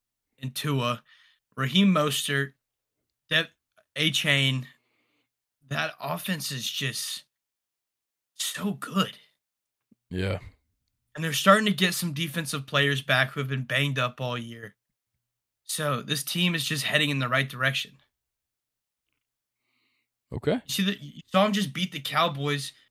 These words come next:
Speaker 1: with, where for the first quarter they didn't, didn't even use Tyreek Hill or Jalen Waddle,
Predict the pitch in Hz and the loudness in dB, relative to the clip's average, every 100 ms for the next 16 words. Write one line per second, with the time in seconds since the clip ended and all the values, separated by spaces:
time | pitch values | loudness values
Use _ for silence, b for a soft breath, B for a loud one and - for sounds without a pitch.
0 | _ 156 160 139 - - 160 151 135 135 | _ -2 -2 -4 -12 -8 -4 -2 -2 -6
1 | _ _ _ _ 170 160 139 196 190 - | _ _ _ _ -4 -4 2 2 2 -2
2 | 185 208 196 165 170 175 160 139 185 202 | 0 2 2 0 -4 -4 -4 0 2 4
3 | 185 196 196 202 202 196 185 214 - _ | 6 4 2 0 2 2 0 -2 -6 _
4 | _ _ _ _ _ _ _ _ _ _ | _ _ _ _ _ _ _ _ _ _
5 | _ _ _ _ _ _ _ - 240 262 | _ _ _ _ _ _ _ -4 -2 2
6 | 117 92 95 98 92 90 | 2 0 -6 -6 -6 -10